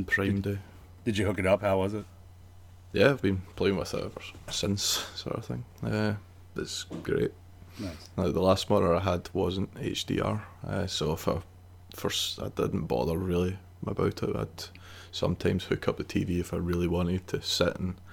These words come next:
Speaker 1: like, if I was gonna be playing a game for a long time, single player or something, I'd get my H D R that way.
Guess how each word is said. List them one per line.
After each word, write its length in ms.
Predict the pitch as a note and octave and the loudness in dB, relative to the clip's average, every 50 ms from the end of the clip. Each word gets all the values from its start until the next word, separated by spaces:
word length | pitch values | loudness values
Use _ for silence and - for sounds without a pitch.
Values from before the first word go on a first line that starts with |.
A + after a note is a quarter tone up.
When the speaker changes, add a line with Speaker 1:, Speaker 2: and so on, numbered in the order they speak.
| - - - - - - - - - | -16 -16 -16 -16 -16 -16 -18 -4 0
Speaker 1:
like, 120 | - - - | 2 2 2
if 60 | - | 0
I 40 | - | -2
was 80 | F2 F2+ | 0 0
gonna 140 | D#2+ D2+ | 0 0
be 60 | F#2 F2+ | 0 -4
playing 280 | - - D#2+ E2+ F#2 | -2 0 0 0 2
a 60 | F#2 | 0
game 180 | F2+ F#2 F2+ F#2 | 0 0 0 0
for 160 | - - F#2 | -2 -2 -2
a 40 | F2+ | -2
long 220 | F#2 F#2+ F2+ F#2 | 0 0 -2 -2
time, 420 | F2+ - G#2 G2 F#2+ F#2+ G2 F#2+ G2+ | -4 -2 -2 -2 -2 -2 -4 -6 -6
single 340 | - - G2+ G2 G2 G2+ F#2+ | -4 -2 -2 0 0 -2 -4
player 320 | - - G#2+ G2+ G2+ G#2+ | -2 -2 0 0 0 0
or 40 | G2 | -2
something, 440 | - - - G2+ G2 - - G#2+ G#2 | -2 -2 -2 -2 -2 -2 -2 -4 -4
I'd 80 | G#2 G2+ | -4 -2
get 160 | - F2+ - - | -2 -4 -2 -2
my 140 | F2+ G2 | -2 -2
H 240 | G2+ G2+ - - - | -2 -2 -2 -4 -4
D 120 | - G2+ G2 | -4 -2 -2
R 160 | G2+ G2 G2 F#2+ | 0 -2 -2 0
that 220 | G2 G2 G2+ G#2 | 0 -2 -2 -2
way. 100 | G#2+ G#2+ | -4 -6